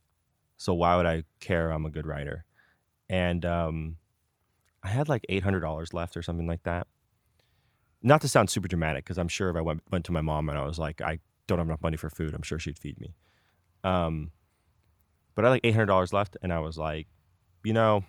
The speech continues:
I've had this idea for this comedy website for a long time. I'm gonna kinda go all in on this thing.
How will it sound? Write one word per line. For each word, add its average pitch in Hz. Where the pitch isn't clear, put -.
I've 98
had 104
this 92
idea 90
for 85
this 82
comedy 82
website 78
for 80
a 80
long 80
time. 80
I'm 87
gonna 90
kinda 85
go 85
all 82
in 82
on 78
this -
thing. 62